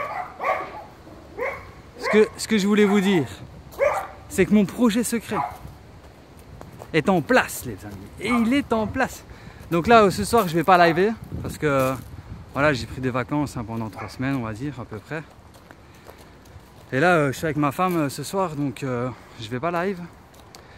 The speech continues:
Mais je live lundi, et je lancerai mon projet secret lundi. Donc là, no-, normalement, tout est en place.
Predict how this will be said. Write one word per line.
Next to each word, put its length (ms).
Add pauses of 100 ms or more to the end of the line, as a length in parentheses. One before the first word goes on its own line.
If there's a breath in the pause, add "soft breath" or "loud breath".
(140 loud breath)
Mais 120
je 120
live 300
lundi, 420 (680 loud breath)
et 80
je 100
lancerai 380
mon 120
projet 380
secret 480 (720 loud breath)
lundi. 420
Donc 160
là, 120
no-, 180 (120)
normalement, 400
tout 200
est 100
en 100
place. 400